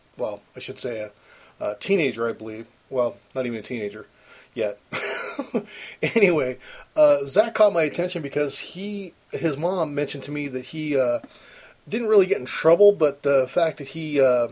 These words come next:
kinda got talked to about sharing about his feelings in regards to rattlesnake roundups in school.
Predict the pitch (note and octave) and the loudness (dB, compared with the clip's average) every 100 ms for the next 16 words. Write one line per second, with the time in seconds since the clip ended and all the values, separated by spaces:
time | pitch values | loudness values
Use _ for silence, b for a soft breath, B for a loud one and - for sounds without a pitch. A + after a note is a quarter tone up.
0 | - _ _ _ _ _ _ _ _ _ | -8 _ _ _ _ _ _ _ _ _
1 | _ _ _ - G3+ G#3+ D#3 - F#3 G3 | _ _ _ -4 0 2 0 -4 -10 -10
2 | - B2+ A2 - b b b C#3 C#3 - | -8 -6 -6 -10 b b b -2 -2 -2
3 | - - E3+ F3 E3 D3 - C#3 C3+ A#2+ | -8 -6 -4 -4 -4 -8 -6 -2 -2 -6
4 | - G#2 D#3+ - D#3+ D3+ D3 C3+ - _ | -14 -10 -8 -8 -6 -4 -4 -6 -10 _
5 | _ _ _ C#3+ C3+ C3 C3 C3+ - B2+ | _ _ _ -8 -6 -2 2 2 -2 -6
6 | B2 C#3+ D3 C#3 B2+ B2+ D3+ B2 G#2+ - | 0 0 0 -4 -4 -2 -2 -2 -6 -8
7 | - b b b b _ D3+ C#3+ - A3+ | -16 b b b b _ -6 -6 0 4
8 | - | 4